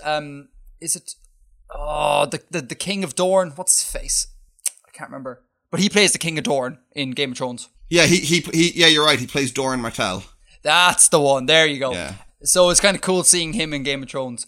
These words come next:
Speaker 1: Uh, but in any case, so I, I, I'm sorry, Bill. I thought that you thought the Doctor from Voyager was your
Speaker 2: I
Speaker 1: favorite
Speaker 2: don't
Speaker 1: Doctor.
Speaker 2: think that's what I said. Maybe it was, but I don't think so.
Speaker 1: But what I was going to say, regardless, was that I am really beginning to like the Doctor.
Speaker 2: Really?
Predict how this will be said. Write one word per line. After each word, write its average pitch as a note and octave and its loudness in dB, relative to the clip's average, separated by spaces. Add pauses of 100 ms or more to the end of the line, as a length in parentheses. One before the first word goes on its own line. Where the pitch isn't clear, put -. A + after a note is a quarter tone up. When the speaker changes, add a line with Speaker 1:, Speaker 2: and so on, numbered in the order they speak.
(200)
Speaker 1:
Uh, E3+ 4
but G3+ 6
in A#3+ 8
any A#3 6
case, F3+ 4
so F#3+ 4
I, F#3+ 2 (100)
I, A#3 2
I'm G3+ -4
sorry, G3 4
Bill. C#3 -2
I G3+ 2
thought G3 -2
that C#3+ -12
you D#3 -14
thought C#3 -4
the C3 -12
Doctor C#3 -2 (120)
from C#3 -14
Voyager C3+ -4
was B2 -10
your B2 -10
Speaker 2:
I D3 -2
Speaker 1:
favorite C3 -4
Speaker 2:
don't G#3+ -4
Speaker 1:
Doctor. B2+ -6
Speaker 2:
think F3+ -4
that's - -8
what F2+ -8
I - -8
said. F2 -6
Maybe F3 -2
it - -4
was, - -12
but C3 -12
I - -12
don't D#3 -8
think B2+ -8
so. A#2 -10 (840)
Speaker 1:
But - 4
what - 4
I F3+ 8
was F3+ 6
going G#3 2
to - 0
say, D3+ 2
regardless, C#3 0
was C3+ -2
that C3 -6 (180)
I E3 4 (140)
am C3+ -10
really E3 -4
beginning D3 -6
to C3+ -10
like D3 0
the - -12
Doctor. - -18 (220)
Speaker 2:
Really? A2 -4